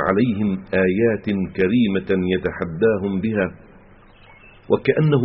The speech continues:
يقول لهم بلسان القرآن الكريم: إن كتبكم تصدق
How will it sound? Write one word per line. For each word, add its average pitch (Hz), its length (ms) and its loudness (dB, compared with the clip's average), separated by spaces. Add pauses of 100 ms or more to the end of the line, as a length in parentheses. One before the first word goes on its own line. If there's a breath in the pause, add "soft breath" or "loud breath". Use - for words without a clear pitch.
يقول 120 340 4 (100)
لهم 117 280 2
بلسان 110 560 -2
القرآن 110 540 -2
الكريم: 104 580 0 (1200)
إن 123 200 4 (180)
كتبكم 110 500 0 (180)
تصدق 98 520 -4